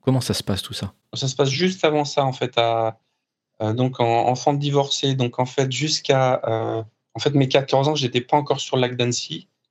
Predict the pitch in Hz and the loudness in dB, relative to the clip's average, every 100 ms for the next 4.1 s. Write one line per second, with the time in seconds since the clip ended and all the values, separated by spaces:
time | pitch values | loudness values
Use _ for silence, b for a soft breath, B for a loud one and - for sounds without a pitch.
0 | _ _ _ _ 117 110 107 107 107 107 | _ _ _ _ 0 2 2 2 2 2
1 | 107 110 - - 113 107 117 - 131 - | 0 -2 -6 -4 -2 0 -2 -2 -2 0
2 | - 120 123 143 160 143 127 113 113 123 | 2 2 2 2 2 2 0 -2 -2 -6
3 | 151 123 - 123 127 139 135 139 135 143 | -6 -10 -8 -6 0 0 2 2 2 2
4 | 165 | -2